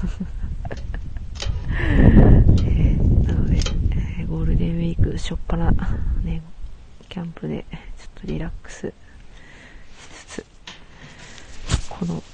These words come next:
連休中の間に自分の方向性をしっかり決-、決断して固めたいなと思います。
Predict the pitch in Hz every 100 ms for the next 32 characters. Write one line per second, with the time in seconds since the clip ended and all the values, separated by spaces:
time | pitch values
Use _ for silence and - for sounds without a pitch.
0 | - - 180 175 180 160 - 165 170 170
1 | 170 165 - - - 165 165 170 - 170
2 | 165 - 175 - - - - - - -
3 | - - - - 165 160 - 180 - -
4 | - - 165 170 170 170 165 - 185 175
5 | 175 170 - - - -